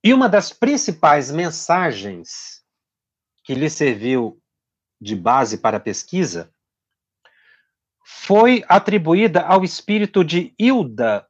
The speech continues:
Mascaro Saulo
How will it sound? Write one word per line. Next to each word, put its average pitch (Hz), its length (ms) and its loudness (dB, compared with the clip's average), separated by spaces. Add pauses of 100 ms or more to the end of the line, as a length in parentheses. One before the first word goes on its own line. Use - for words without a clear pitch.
(100)
Mascaro 170 920 0
Saulo 113 1160 -2